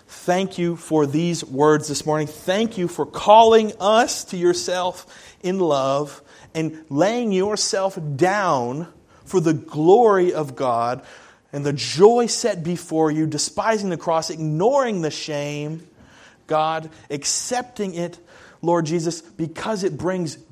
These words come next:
glory and joy to us. Thank you for making a way for us, for healing our blind eyes,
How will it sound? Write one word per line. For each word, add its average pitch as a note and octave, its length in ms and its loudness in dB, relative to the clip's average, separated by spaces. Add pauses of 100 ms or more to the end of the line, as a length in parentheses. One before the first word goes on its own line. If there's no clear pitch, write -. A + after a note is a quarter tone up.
glory F#3+ 580 2 (260)
and E3 380 -6 (760)
joy A2+ 680 -4 (520)
to - 180 -10
us. - 520 -12 (2500)
Thank F#3 480 -12
you A2+ 320 -12 (1080)
for C#3+ 120 -8
making D#3 420 -2
a B2 60 -6
way A#2+ 240 -6
for A#2 180 -10
us, G#2 120 -12
for C3 100 -8
healing G#3 500 -2
our C#3 200 -2
blind C#3 580 -6
eyes, G2 540 -10